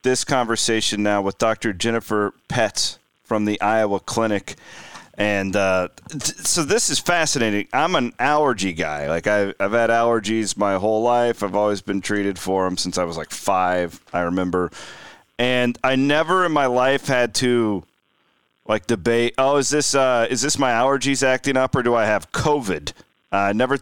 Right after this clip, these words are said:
never knew anything about this, but apparently that's a real thing right now, and I'm gonna have to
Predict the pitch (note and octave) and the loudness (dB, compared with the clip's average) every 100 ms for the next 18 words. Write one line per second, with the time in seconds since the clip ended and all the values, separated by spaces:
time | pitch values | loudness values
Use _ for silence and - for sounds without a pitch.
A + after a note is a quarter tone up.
0 | _ B2+ B2+ A#2+ B2 G#2+ A#2 C#3 C#3 C3+ | _ -2 0 2 0 0 0 2 2 2
1 | C3 B2+ A2+ C#3 C#3 - C#3+ C#3 C#3+ C3+ | 2 0 0 0 0 2 0 0 0 0
2 | - G#3+ A#3+ G#3 F#3+ G3+ E3 C#3+ F#3 F3 | 2 2 2 2 2 2 0 0 0 0
3 | - F#3 F#3 D3 A#2+ B2+ C3 C3 C3 D3+ | 0 0 2 0 2 2 2 2 2 2
4 | C#3+ C3 C#3 | 2 2 0